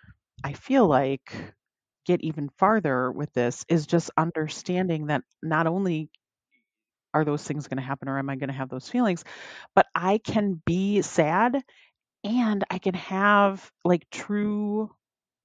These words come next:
joy at the same time, which seems weird or sounds weird, and I didn't quite believe it at first.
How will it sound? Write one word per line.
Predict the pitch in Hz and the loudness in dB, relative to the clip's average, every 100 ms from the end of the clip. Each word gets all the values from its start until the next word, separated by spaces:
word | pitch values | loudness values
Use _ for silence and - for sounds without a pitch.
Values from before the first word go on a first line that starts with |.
| - | -4
joy | - 160 170 214 254 - | 2 4 4 2 0 -2
at | 175 | -4
the | - | -2
same | 165 - 165 151 156 156 151 _ _ - | -4 -4 -4 -4 -6 -10 -12 _ _ -10
time, | - 143 156 156 | -2 -2 -2 -6
which | 160 - - | -8 -8 -12
seems | - 202 202 208 196 196 | -6 -2 -2 -2 -6 -12
weird | 170 170 180 127 131 180 247 - - - - | -10 -6 -2 -2 0 -2 -4 -10 -16 -12 -4
or | 160 | -2
sounds | - 185 185 196 - | 4 6 6 0 -4
weird, | 156 131 135 | -2 0 -2
and | 151 | -2
I | 147 | -2
didn't | 143 165 185 - | 0 -2 -2 2
quite | 190 170 | 4 4
believe | 165 156 156 160 | 2 -2 -4 -4
it | 147 | -4
at | 143 - | -4 -4
first. | 117 139 202 - - | -2 -2 -4 -6 -14